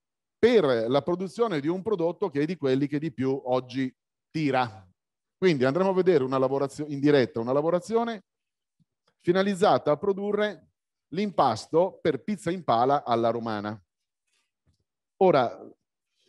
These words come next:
visto e considerato che il miglior sistema per realizzare questa tipologia di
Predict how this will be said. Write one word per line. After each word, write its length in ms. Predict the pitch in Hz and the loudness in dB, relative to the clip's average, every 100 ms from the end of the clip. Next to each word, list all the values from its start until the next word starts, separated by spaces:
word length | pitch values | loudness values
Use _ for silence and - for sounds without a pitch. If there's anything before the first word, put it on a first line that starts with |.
| - | -4
visto 240 | 214 214 | -2 2
e 40 | 226 | 4
considerato 760 | 208 - 185 175 190 196 190 | 2 2 4 4 4 2 0
che 120 | - | 2
il 340 | 143 170 165 143 | 4 4 0 -4
miglior 380 | 147 143 214 190 | -4 0 0 0
sistema 800 | 160 - 156 135 117 107 98 - _ - | -10 -2 0 0 -2 -4 -6 -10 _ -2
per 140 | 127 | 2
realizzare 500 | 131 127 120 156 160 | 2 2 2 4 2
questa 260 | 135 143 127 | 0 -4 -4
tipologia 640 | 123 107 127 117 151 147 | -4 -6 -6 -2 2 2
di 400 | 113 120 131 123 | 2 -2 -2 -6